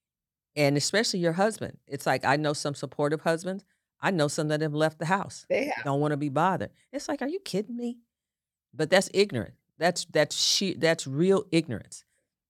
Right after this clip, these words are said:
Speaker 1: But
Speaker 2: But it shows you how
Speaker 1: h-
Speaker 2: shallow. And when I,
Speaker 1: Yes.
Speaker 2: when I talk to the woman and they ask for,
Speaker 1: Mm-hmm.
Speaker 2: um, their family,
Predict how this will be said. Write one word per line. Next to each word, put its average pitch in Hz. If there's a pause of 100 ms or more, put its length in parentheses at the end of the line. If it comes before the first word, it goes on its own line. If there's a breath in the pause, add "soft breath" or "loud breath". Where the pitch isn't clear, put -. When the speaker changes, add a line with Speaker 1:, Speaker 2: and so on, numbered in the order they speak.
(140)
Speaker 1:
But 135
Speaker 2:
But 208
it 262
shows -
you 285
how 294
Speaker 1:
h- 269
Speaker 2:
shallow. 156 (420)
And 208
when 214 (160)
I, 202
Speaker 1:
Yes. 180
Speaker 2:
when 196
I 185
talk -
to 233
the 214
woman 156
and 170
they 156
ask -
for, 156
Speaker 1:
Mm-hmm. 139 (420)
Speaker 2:
um, 147
their 185
family, 185